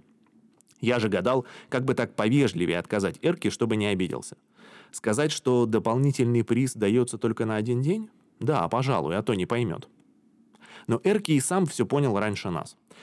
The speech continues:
Встал и, прежде чем я успел что-то сказать, вышел в коридор, ради приличия крикнув: «До скорого!».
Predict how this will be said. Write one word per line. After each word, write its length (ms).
Встал 340
и, 260
прежде 360
чем 180
я 140
успел 340
что-то 280
сказать, 460
вышел 340
в 60
коридор, 480
ради 260
приличия 460
крикнув: 460
«До 140
скорого!». 380